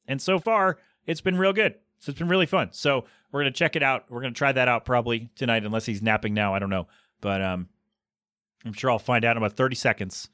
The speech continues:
if he's napping or not, 'cause Jill has probably heard me and has said, "No, he's not napping, you idiot. Get up here. It's time to, you know, time for you to take over." So anyway, <laughs> so that's the thing we've been doing. It's been fun. Like, with all the, like, the crappy stuff that's been going on,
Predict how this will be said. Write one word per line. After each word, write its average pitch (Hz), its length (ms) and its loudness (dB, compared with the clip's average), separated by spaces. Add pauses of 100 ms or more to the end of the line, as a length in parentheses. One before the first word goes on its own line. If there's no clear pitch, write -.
(360)
if 92 100 -12
he's 92 160 -8
napping 107 300 0
or 107 80 -2
not, 92 360 -6
'cause 92 180 -8
Jill 98 160 -4
has 95 100 -4
probably 107 300 0
heard 165 240 0
me 143 200 0 (300)
and 107 160 -4
has 98 100 -4
said, 104 360 0 (400)
"No, 127 140 2
he's 110 120 0
not 120 140 2
napping, 110 300 2
you 104 100 0
idiot. 104 280 0
Get 107 120 2
up 101 100 -4
here. 95 220 -4
It's 101 180 -12
time 98 220 -2
to, 92 100 -8 (380)
you 117 140 -8
know, 92 80 -6
time 123 220 0
for - 100 -4
you 117 80 0
to 101 60 -8
take 120 160 0
over." 98 200 0
So - 220 0 (280)
anyway, 180 1000 -2 (600)
<laughs> - 1080 -20
so 190 100 -4
that's 226 180 2
the 254 60 0
thing 254 180 -2
we've 254 100 0
been 226 100 -2
doing. 240 220 2
It's 156 160 -4
been 208 120 -8
fun. 202 300 0
Like, 180 180 0
with 196 140 0
all 226 140 2
the, 220 220 0
like, 180 180 -2
the 160 80 -4
crappy 185 380 0
stuff 160 220 0
that's 147 140 -12
been 143 120 0
going 143 220 2
on, 127 320 2